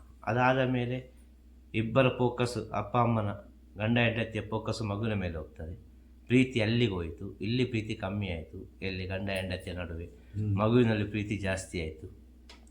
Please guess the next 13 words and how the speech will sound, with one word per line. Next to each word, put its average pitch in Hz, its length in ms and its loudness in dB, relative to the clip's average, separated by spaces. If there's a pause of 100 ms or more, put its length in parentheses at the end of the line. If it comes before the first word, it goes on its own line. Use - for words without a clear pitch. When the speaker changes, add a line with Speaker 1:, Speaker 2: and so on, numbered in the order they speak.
(140)
Speaker 1:
ಅಲ್ವಾ? 104 460 -2 (440)
ಆ 104 80 -2
ಮಗುವಿನ 127 340 4
ಹತ್ರ 135 160 -2 (140)
ಫೋಕಸ್ 127 340 -2
ಆಗ್ತಾ 127 280 -2
ಆಗ್ತಾ 127 220 -6
ಹೋಗು, 127 100 0
ಏನಾದ್ರೂ 139 500 4
ಕೂಡ 143 200 2
ಮತ್ತೆ 135 300 0
ಅದರದ್ದೇ 131 420 2
ಚಿಂತೆ 98 480 -2